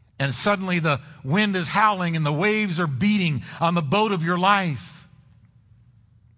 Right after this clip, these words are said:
Or here's one. Your child drifts into a heartbreaking rebellion against God and against everything you ever taught them, and you begin to wonder, "How in the world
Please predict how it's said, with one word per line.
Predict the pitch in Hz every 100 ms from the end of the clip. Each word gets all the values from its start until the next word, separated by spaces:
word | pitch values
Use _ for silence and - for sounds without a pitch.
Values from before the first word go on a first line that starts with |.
| _ -
Or | 110
here's | 131 165 127
one. | 107 98 107 104 - - - - - - -
Your | 143
child | 139 165 165 147 104 92 82 - - -
drifts | 104 151 156 107 - - - - -
into | 127 131
a |
heartbreaking | 120 151 143 143 147 139
rebellion | 127 120 143 143 110 85 76 - - - - - _ - -
against | 120 123 147 110
God | 110 147 147 110 85 76 73 - - - _ _ _ _ - -
and | 131
against | 151 123
everything | 156 156 156
you | 151 156
ever | 143
taught | 143 160 156 123
them, | 110
and | 113
you | 147
begin | 139 139 147
to | 135
wonder, | 139 147 131 110 - - -
"How | 175 175
in |
the | 151
world | 151 156 135 104